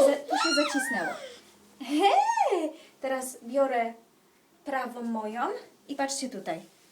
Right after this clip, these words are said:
Się zaciska. I teraz jeśli chodzi o wysokość, no musicie mieć mniej więcej tak, żebyście mogli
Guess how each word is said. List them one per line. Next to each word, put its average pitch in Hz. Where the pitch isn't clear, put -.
Się 339
zaciska. 262
I 226
teraz 294
jeśli 359
chodzi 339
o 320
wysokość, 311
no 320
musicie 311
mieć 285
mniej 285
więcej 285
tak, 302
żebyście 302
mogli 277